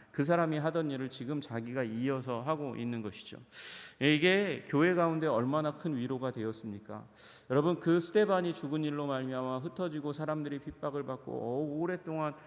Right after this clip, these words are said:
어렵고 힘들었는데 삼 년 후에 그를 핍박했던 가-, 사람들 중에 한 사람이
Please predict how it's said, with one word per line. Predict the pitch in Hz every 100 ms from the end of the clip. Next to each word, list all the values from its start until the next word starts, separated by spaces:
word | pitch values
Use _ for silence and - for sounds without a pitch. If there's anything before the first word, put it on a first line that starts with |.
| -
어렵고 | 113 127 143 147 139
힘들었는데 | 160 160 151 131 127 170 185 143 - -
삼 | - 202 202
년 | 190
후에 | 170 160 160 160 - -
그를 | - 151 170
핍박했던 | 175 - 175 - 165 - 156 147
가-, | 135 127 -
사람들 | 143 160 156 147 131
중에 | 135 151 170 - - -
한 | 180 185 170
사람이 | 165 139 123 175 180